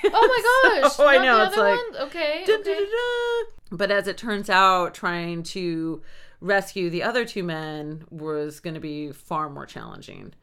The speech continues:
Speaker 1: Because
Speaker 2: because
Speaker 1: they are on the side of the
Speaker 2: Yeah,
Speaker 1: okay.
Speaker 2: exactly, and in two different places. So they
Speaker 1: Oh,
Speaker 2: just went down,
Speaker 1: no.
Speaker 2: got Craig, plucked him out, and off
Speaker 1: Yeah.
Speaker 2: they went. So Mike decided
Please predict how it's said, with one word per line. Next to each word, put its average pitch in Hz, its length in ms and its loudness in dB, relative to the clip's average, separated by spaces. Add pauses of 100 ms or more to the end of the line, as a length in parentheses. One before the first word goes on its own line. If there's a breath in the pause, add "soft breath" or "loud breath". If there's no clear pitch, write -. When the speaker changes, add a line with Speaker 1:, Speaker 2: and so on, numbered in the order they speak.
Speaker 1:
Because 185 380 -2
Speaker 2:
because 220 240 -2
Speaker 1:
they - 40 -16
are 214 280 -6
on 208 200 -10
the 202 60 -18
side 202 320 -8
of 196 160 -14
the 180 320 -12
Speaker 2:
Yeah, 170 280 -6
Speaker 1:
okay. - 120 -10
Speaker 2:
exactly, 185 380 0
and 220 180 0
in 190 80 -4
two 185 160 -8
different 170 300 -10
places. - 560 -12 (400 soft breath)
So - 240 4
they 302 140 4
Speaker 1:
Oh, 285 40 4
Speaker 2:
just 269 160 0
went 208 300 0
down, 196 460 0
Speaker 1:
no. - 40 -8
Speaker 2:
got 175 260 0
Craig, 175 440 -2
plucked 175 320 -4
him 170 100 -8
out, 160 380 -2
and 156 240 -10
off 156 160 -4
Speaker 1:
Yeah. - 60 -10
Speaker 2:
they 170 100 -2
went. 165 380 -4 (260)
So 226 600 4 (220 loud breath)
Mike 254 580 0 (240)
decided 175 1000 0